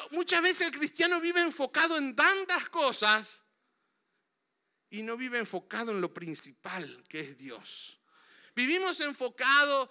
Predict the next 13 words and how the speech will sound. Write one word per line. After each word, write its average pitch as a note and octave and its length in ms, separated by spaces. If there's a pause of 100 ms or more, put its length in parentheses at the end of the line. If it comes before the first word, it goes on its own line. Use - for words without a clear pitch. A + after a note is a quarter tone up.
(140)
en A3+ 160
los A3 140
placeres, B3 640
vivimos A#3 420
enfocados A3+ 800
en A3+ 80
el G#3+ 160
dinero, A3+ 500 (200)
vivimos A#3 480
enfocados A3+ 920 (160)
en A#3 160
los G#3+ 220
afanes G#3+ 720